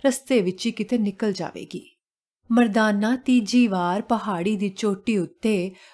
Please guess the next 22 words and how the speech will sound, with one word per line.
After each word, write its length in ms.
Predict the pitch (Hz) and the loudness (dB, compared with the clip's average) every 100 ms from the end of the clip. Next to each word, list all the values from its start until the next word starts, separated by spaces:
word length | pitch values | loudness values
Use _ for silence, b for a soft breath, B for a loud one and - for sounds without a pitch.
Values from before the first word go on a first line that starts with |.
| B | B
ਵਲੀ 280 | 254 262 269 | 4 4 4
ਕੰਧਾਰੀ 600 | 254 240 208 202 160 180 | 0 -2 0 -2 -2 -4
ਦੇ 160 | 190 202 | -2 -4
ਚਰਨਾਂ 540 | - 220 208 202 175 | -4 -4 -4 -4 -4
ਵਿੱਚ 260 | 165 185 208 | -6 -6 -10
ਜਾ 360 | 180 202 202 | -6 -2 -2
ਡਿੱਗਾ। 500 | 180 165 - - - - _ _ _ _ _ - | -2 -4 -8 -14 -14 -20 _ _ _ _ _ -4
ਕ੍ਰੋਧ 400 | 226 240 262 208 | 2 4 4 2
ਵਿੱਚ 220 | 190 190 | 0 -2
ਬਲ 260 | 151 180 175 | -4 -4 -2
ਰਹੇ 240 | 185 220 | -4 -4
ਫਕੀਰ 480 | 226 208 - 185 196 | -6 -8 -4 -4 -2
ਨੇ 300 | 196 180 247 b b b - | -2 -4 -6 b b b -6
ਉਸ 260 | 185 190 | -4 -4
ਦੀ 200 | - 220 | -4 -4
ਬੇਨਤੀ 580 | 160 180 175 180 - 208 | -2 -4 -4 -6 -2 0
ਨੂੰ 320 | 180 175 202 - _ - | 0 -2 -6 -10 _ -2
ਇਸ 240 | 262 254 | -2 0
ਵਾਰ 280 | 269 269 269 | 0 2 2
ਵੀ 120 | 254 | 0
ਠੁਕਰਾ 520 | 311 - 254 247 226 247 | -2 -4 -2 0 2 2
ਦਿੱਤਾ। 400 | 247 - 156 | 0 -2 -8